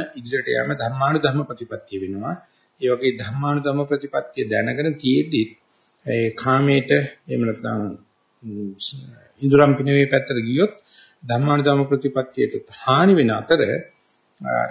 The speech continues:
ඉඳුරම් පිනවීමේ පැත්ත වැඩි වීම නිසා ගොඩාක් අකුසල ධර්ම සිද්ධ වෙනවා. ඒකෝට ධර්මානුධම්ම ප්‍රතිපත්තිය විරුද්ධ වෙනවා. ධර්මානුධම්ම ප්‍රතිපත්තියේ තියෙන්නේ තෝක තෝකං කනේ කනේ කියන එක ටික ටික ක්ෂණයක් ක්ෂණයක්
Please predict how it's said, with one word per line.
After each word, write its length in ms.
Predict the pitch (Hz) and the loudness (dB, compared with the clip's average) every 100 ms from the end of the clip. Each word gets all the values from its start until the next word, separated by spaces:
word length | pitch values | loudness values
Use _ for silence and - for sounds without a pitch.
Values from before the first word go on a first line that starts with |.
| 117 123 | -2 -2
ඉඳුරම් 340 | 131 147 151 | -2 0 0
පිනවීමේ 460 | 151 143 143 139 135 | 0 2 4 4 2
පැත්ත 260 | 135 - 135 120 - | -2 -2 0 0 0
වැඩි 240 | 127 120 143 | -2 0 4
වීම 200 | 185 190 | 4 4
නිසා 380 | 139 113 113 123 147 _ _ - | 2 0 -2 -4 -8 _ _ -4
ගොඩාක් 360 | 120 135 170 | 0 2 2
අකුසල 340 | 127 - 143 139 | 0 -4 -6 -4
ධර්ම 240 | 139 120 | -2 -4
සිද්ධ 280 | 120 123 107 | -6 -8 -10
වෙනවා. 180 | 113 131 | -6 -6
ඒකෝට 260 | 131 135 131 | -4 -4 -6
ධර්මානුධම්ම 500 | 113 127 127 120 120 | -6 -6 -4 -4 -4
ප්‍රතිපත්තිය 440 | 120 117 117 139 | -6 -6 -6 -2
විරුද්ධ 320 | 135 165 151 | 0 0 0
වෙනවා. 360 | 104 95 107 165 - _ - - _ - | -2 -4 -8 -14 -20 _ -20 -20 _ -12
ධර්මානුධම්ම 600 | 117 113 151 151 147 151 | -6 -2 0 2 2 2
ප්‍රතිපත්තියේ 680 | 147 143 147 151 147 156 147 | 2 0 0 -4 -2 -4 -2
තියෙන්නේ 320 | 156 160 190 | 2 2 2
තෝක 280 | 190 123 147 156 | 0 -6 -6 -2
තෝකං 420 | 156 139 - 180 | 0 0 0 -4
කනේ 300 | 175 135 143 | -2 -2 -2
කනේ 300 | 139 135 135 | -2 -2 -2
කියන 220 | 123 131 120 | -2 -2 -2
එක 120 | 123 247 - _ _ _ - | -2 -4 -4 _ _ _ -4
ටික 180 | 135 190 | -2 0
ටික 320 | - 170 - 113 170 - - _ | 2 0 2 2 2 -2 -18 _
ක්ෂණයක් 440 | - 131 135 143 | -2 0 0 -2
ක්ෂණයක් 400 | - 143 139 | -2 0 0